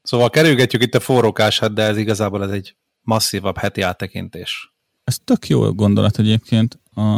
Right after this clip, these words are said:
Speaker 2: még nem is gondoltam a, a heti áttekintésként a Szabira való felkészülésre, ez egy komplett projektsorozat volt fejben. De egyébként,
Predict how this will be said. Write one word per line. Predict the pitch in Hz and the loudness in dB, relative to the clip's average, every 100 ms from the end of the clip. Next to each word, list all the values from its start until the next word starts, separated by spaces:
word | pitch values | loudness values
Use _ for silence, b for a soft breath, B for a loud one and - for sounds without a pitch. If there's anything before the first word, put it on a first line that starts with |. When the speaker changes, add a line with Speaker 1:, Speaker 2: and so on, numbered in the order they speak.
| 110 110 110 | 0 2 2
Speaker 2:
még | 113 117 - 143 | 2 0 -4 -2
nem | 156 | 0
is | 95 | 0
gondoltam | 95 92 92 101 | 0 0 2 2
a, | 95 95 82 | 2 2 0
a | 95 | 0
heti | 104 - 85 | 0 0 -2
áttekintésként | 90 - - 95 - 101 98 98 | -2 -2 -2 -2 -2 -4 -4 -4
a | |
Szabira | 110 92 92 | -4 -2 0
való | 90 92 104 | 0 0 0
felkészülésre, | - 92 - 101 92 92 - | 0 -2 -2 -2 -2 -2 -2
ez | 98 | 0
egy | 98 - | 0 -2
komplett | 101 92 90 - | -2 -2 -4 -6
projektsorozat | 90 - 92 - 90 92 92 - | -4 -4 -4 -6 -4 -4 -4 -4
volt | 101 95 | -4 -4
fejben. | - 92 95 107 - _ _ _ _ _ _ | -2 -2 0 -2 -4 _ _ _ _ _ _
De | 107 | 0
egyébként, | 104 117 123 - 127 127 | 2 2 0 0 0 0